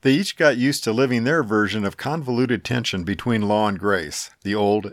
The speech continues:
and New Testaments. One of the biggest keys in solidifying my spiritual journey was a cleaner understanding of the actual context and relationship of the Old and New Testaments.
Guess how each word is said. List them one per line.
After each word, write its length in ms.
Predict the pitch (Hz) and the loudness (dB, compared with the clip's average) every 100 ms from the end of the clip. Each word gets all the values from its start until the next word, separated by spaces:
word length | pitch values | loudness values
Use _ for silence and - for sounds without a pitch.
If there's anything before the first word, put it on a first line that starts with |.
| - | -6
and 120 | 104 | -2
New 120 | 101 | -2
Testaments. 760 | 92 104 - - 76 80 - - _ _ _ _ | -2 -2 -2 -6 -10 -14 -16 -18 _ _ _ _
One 160 | - 220 | -2 0
of 80 | 170 | 2
the 80 | 104 | 2
biggest 360 | 143 131 - | 2 2 -2
keys 360 | - 139 123 110 | -2 0 0 0
in 100 | 101 | -4
solidifying 680 | - 107 113 - 113 107 | -2 0 0 0 -2 0
my 220 | 101 117 139 | 0 0 0
spiritual 480 | - 135 131 139 | -2 -2 -2 -4
journey 600 | 110 120 123 101 95 95 _ | -4 -2 0 0 -2 -6 _
was 180 | 104 98 | -6 -2
a 80 | 101 | -4
cleaner 480 | - - 151 165 156 | -4 -4 -2 0 -2
understanding 720 | 131 127 - 123 113 95 95 | -2 -4 -2 0 0 -2 -4
of 160 | 98 | -6
the 160 | 98 92 | -6 -4
actual 420 | 104 127 - 135 | -4 -4 -4 -4
context 840 | 123 - 151 131 - 92 - - - _ | -4 -2 -2 -2 -4 -4 -4 -8 -12 _
and 180 | 110 123 | -4 -2
relationship 720 | 160 135 135 - 101 104 98 | 0 0 0 -2 -2 -2 -2
of 100 | 101 | -2
the 140 | 92 98 | -2 0
Old 240 | 110 107 | 0 0
and 80 | 104 | -2
New 120 | 101 | -4
Testaments. 680 | - 113 - 90 76 - - | -2 -2 -2 -6 -10 -12 -18